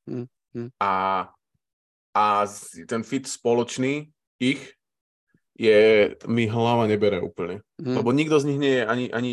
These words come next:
Speaker 2: že, že môžeš byť akože undersized, e, že proste guard, ale, ale nikto z nich nie je taký akože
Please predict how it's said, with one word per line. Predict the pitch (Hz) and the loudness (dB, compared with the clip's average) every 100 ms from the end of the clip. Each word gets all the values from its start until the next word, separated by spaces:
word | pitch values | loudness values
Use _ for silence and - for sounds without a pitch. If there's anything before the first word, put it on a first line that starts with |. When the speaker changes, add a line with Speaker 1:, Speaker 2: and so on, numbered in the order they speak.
| 117 | -2
Speaker 2:
že, | 117 110 - _ _ _ - | 0 0 -4 _ _ _ -8
že | 113 | -8
môžeš | 117 139 147 131 | -2 -4 -4 -6
byť | 123 | -4
akože | 107 113 113 | -4 -4 -4
undersized, | 107 113 110 - 101 98 104 - _ | -4 0 -2 -2 -2 -2 -4 -14 _
e, | - - - - - 104 | -20 -16 -12 -10 -10 -10
že | - | -12
proste | 92 92 95 - 104 | -14 -10 -10 -8 -6
guard, | 98 101 113 - | 0 0 0 -4
ale, | - 101 104 101 95 _ _ _ | 0 2 4 4 0 _ _ _
ale | - 107 | -4 -2
nikto | 123 123 | -2 -4
z | 117 120 | -6 -6
nich | 120 | -4
nie | 113 | -2
je | |
taký | 107 104 107 | -2 -2 -2
akože | 101 104 104 | -6 -4 -2